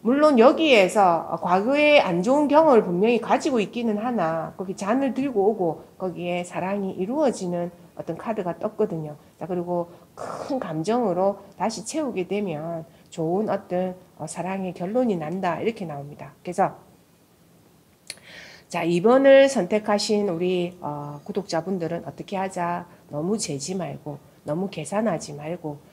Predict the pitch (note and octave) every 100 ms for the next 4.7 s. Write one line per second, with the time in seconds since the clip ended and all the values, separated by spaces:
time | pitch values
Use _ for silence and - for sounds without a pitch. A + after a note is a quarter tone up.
0 | _ - D3 D#3+ E3 D3+ D#3+ F3+ G3 G#3
1 | - _ C#3+ D3 F#3 F#3+ A3+ G3 E3+ E3
2 | D#3 D3 D3 F3+ F#3+ F3+ D#3 E3 E3 -
3 | - - E3 D#3+ E3+ D3+ D#3+ G#3+ - _
4 | _ A3+ C4 C#4+ F3 D3 -